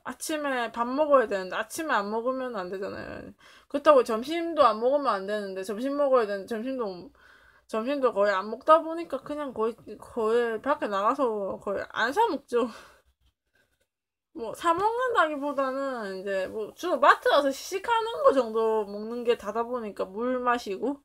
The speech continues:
정수기 같은데 마트 가면 보통 정수기 같은 게 있잖아요. 그러니까 물통 들고 와가지고 거기다 물 담아가지고 마시니까, 예, 거의 물밖에 안 마시네요. 그, 그 물 마시고 이제 시식하는 과일 정도 이제 먹고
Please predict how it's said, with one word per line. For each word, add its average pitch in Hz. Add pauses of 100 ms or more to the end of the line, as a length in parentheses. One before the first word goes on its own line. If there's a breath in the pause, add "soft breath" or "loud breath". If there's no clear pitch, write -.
(400 loud breath)
정수기 254
같은데 220
마트 302
가면 277
보통 226
정수기 220
같은 294
게 196
있잖아요. 185 (440 soft breath)
그러니까 247
물통 349
들고 269
와가지고 214
거기다 254
물 233
담아가지고 214
마시니까, 196 (840 soft breath)
예, 220
거의 214
물밖에 339
안 202
마시네요. 202
그, 190
그 -
물 247
마시고 277
이제 196
시식하는 339
과일 240
정도 349
이제 180
먹고 196